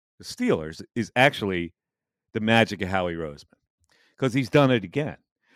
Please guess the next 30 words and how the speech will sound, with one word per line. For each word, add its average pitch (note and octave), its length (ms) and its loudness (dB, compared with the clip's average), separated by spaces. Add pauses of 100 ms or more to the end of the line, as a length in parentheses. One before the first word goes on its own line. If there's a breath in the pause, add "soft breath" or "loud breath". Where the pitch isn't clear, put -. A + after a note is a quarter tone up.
(180)
And C3+ 100 -4
when D3+ 140 -4
you F#3+ 140 -6
look C4+ 200 -4
at F#3 100 -8
the - 80 -20
team, G3+ 280 -8
and C3+ 280 -12
I've E3 160 -6
been E3 100 -8
doing D3+ 160 -2
the C3 60 -2
Eagles A2+ 220 -4
postgame A#2+ 460 -4
show F#2+ 240 -4
all G#2 280 -4
season, G2+ 680 -10
and G2+ 240 -6
one B2+ 240 -4
of A2+ 60 -10
the - 60 -20
things A2+ 200 -6
we G2 120 -12
talk A#2+ 280 0
about G#2 160 0
all F#2+ 140 0
the G2 100 -8
time D3 320 -4
is G#2 140 -12
that, A2+ 200 -6